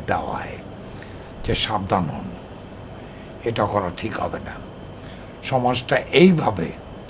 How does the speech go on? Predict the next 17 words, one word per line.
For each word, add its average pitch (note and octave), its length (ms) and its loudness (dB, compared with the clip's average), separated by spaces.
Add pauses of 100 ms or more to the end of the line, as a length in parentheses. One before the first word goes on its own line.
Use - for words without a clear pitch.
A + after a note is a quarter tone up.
(140)
চলা E2+ 320 4
উচিত, - 360 -4 (960)
এটা C3+ 180 6
করা A2 360 4
ঠিক B2+ 160 -2 (160)
নয়, - 220 -4 (1200)
এটা C3+ 220 4
করতে - 440 -2
হবে, D#2 320 0 (680)
না G2+ 60 6
হলে G2+ 180 6
সমাজের F#2 500 2 (100)
ক্ষতি - 300 -6
হবে। - 260 -6 (880)
ইত্যাদিকে D3 480 8
ভালোবাসার A#2+ 640 4 (720)
মূল E3 340 10